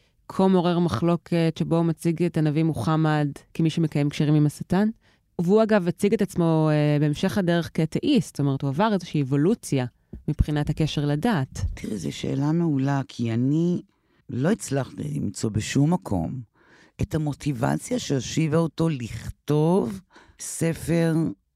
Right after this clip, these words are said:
Speaker 2: עם, אה, היבט סאטירי על האסלאם.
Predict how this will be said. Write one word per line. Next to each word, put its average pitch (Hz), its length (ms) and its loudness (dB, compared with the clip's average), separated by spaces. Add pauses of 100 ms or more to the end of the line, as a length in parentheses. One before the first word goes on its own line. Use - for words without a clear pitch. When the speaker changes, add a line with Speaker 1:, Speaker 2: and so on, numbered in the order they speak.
(100)
Speaker 2:
עם, 143 420 0
אה, 131 220 -2
היבט 165 280 -4
סאטירי 143 840 0 (220)
על 139 160 0
האסלאם. 123 400 -4